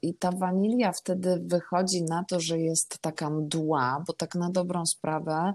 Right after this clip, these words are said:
ja się nie zastanawiam, czy to jest przyjemne, tylko to po prostu z automatu ma jakieś być, ten seks ma być i,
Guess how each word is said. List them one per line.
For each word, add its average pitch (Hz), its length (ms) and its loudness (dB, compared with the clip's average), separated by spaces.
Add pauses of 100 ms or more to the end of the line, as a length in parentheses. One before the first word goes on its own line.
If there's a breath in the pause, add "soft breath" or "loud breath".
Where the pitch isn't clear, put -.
(460 loud breath)
ja 165 120 0
się 170 160 4
nie 170 120 4
zastanawiam, 170 600 0
czy 165 140 -2
to 165 100 -2
jest 160 260 -2
przyjemne, 151 600 2
tylko 180 260 0
to 180 100 -2
po 180 140 0
prostu 170 320 0
z 170 80 2
automatu 175 640 0
ma 170 260 4
jakieś 151 540 2
być, 135 560 2 (320 loud breath)
ten 160 200 0
seks 185 340 4 (100)
ma 170 300 6
być 131 720 4 (540 loud breath)
i, 165 580 4